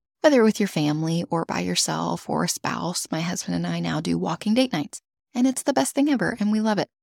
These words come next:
And so I wish I would have known how highly effective walking was, and that I didn't just have to be hardcore CrossFit all the time. You know, I could do something as simple and as little as a walk and feel good, both physically,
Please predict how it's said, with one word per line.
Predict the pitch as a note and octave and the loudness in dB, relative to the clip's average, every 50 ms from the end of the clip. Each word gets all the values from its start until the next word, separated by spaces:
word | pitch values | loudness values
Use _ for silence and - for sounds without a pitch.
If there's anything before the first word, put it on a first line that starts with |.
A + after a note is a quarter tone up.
| _ _ _ - _ _ _ _ _ _ _ - | _ _ _ -20 _ _ _ _ _ _ _ -2
And | F#3+ G3 F#3+ F#3 F3+ E3+ E3 D#3+ E3 | 0 2 2 2 0 0 -2 -4 -6
so | - - - - F#3+ F3 F3+ F3 - - | -6 -8 -4 -2 0 0 2 0 0 0
I | - F3 | 0 2
wish | F3 F3 F3+ - | 2 4 2 4
I | G3+ | 2
would | F3+ F3+ | 2 0
have | F3 F3 | 0 0
known | E3+ E3 E3 E3 D#3+ D#3 D3+ D#3+ D#3+ F3+ G#3+ - _ _ _ _ _ _ | 0 -2 -2 -2 -2 -2 -2 -2 -4 -4 -8 -10 _ _ _ _ _ _
how | - - - - D#3+ D#3 D#3+ E3 | -12 -10 -6 -2 -2 0 0 -2
highly | E3 - - E3 D#3+ D#3 D#3 D3+ D#3 | -4 -4 -4 -4 -4 -4 -4 -4 -4
effective | E3 - - - - - - G3+ - | -4 -4 -6 -8 -6 -6 -8 -8 -8
walking | - - - - - F3+ E3 | -8 -10 -10 -8 -8 -6 -4
was, | D#3+ D#3+ D#3+ - - F3 - - - _ _ _ _ _ _ _ | -4 -4 -2 -2 -2 -4 -4 -6 -8 _ _ _ _ _ _ _
and | - E3 D#3 D#3 D3+ | -6 -4 -4 -2 -2
that | D3+ D3 | -2 -2
I | D3+ | 0
didn't | D3 F3 D#3+ - F3 E3 | 0 0 0 0 0 0
just | E3 - | 0 0
have | - - F3+ - | 0 -2 -4 -4
to | - | -4
be | E3 E3 D#3+ | -4 -4 -4
hardcore | - - D3+ D3 D#3 D3+ - - - D3+ D3 - | -2 -2 -2 -2 -2 -4 -4 -2 0 0 0 0
CrossFit | - - - - - - - - | -2 -4 -4 -2 -2 -2 -2 -4
all | - - - | -6 -10 -10
the | - - | -12 -10
time. | - F#3 F#3+ - _ _ _ _ _ | -8 -8 -8 -8 _ _ _ _ _
You | - E3+ E3+ | -4 -2 0
know, | D#3+ D#3 D3+ D3+ - | 2 0 0 0 -2
I | E3 E3+ | -4 -2
could | - F3 D3 | -2 -2 0
do | - F3 | 0 0
something | E3 - E3+ E3+ E3+ E3 D#3 | 0 0 0 -2 -2 -4 -4
as | D#3 - | -4 -4
simple | - - - F3 E3 D#3+ - E3+ D#3+ D#3+ E3 E3 | -4 -4 -2 -2 -4 -2 0 0 0 0 0 0
and | E3+ E3 | -2 -4
as | E3 D#3+ - | -6 -6 -8
little | D#3+ D#3+ E3+ E3+ E3+ E3+ E3 - - | -6 -4 -4 -2 -2 -2 -2 -2 -4
as | E3+ E3+ | -4 -2
a | - E3 | -2 -2
walk | D#3+ D#3 D3 D#3+ D3+ D#3+ - _ _ - | -2 -2 -2 -4 -4 -6 -8 _ _ -6
and | E3 E3 - | -4 -4 -4
feel | - - - - E3 E3 D#3+ D#3 D#3+ - - _ | -6 -10 -6 -2 0 2 2 2 0 -2 -6 _
good, | - D#3+ D3 D3+ D3+ D3+ - - _ _ _ _ _ _ - | -4 -4 -2 -2 -4 -4 -6 -10 _ _ _ _ _ _ 0
both | E3 D#3+ D#3 E3 - | 2 2 2 0 -4
physically, | - - F3 F3 - E3 - - E3 D#3 D3+ D#3 D#3+ | -6 -8 -6 -4 -4 -6 -6 -6 -4 -4 -4 -4 -6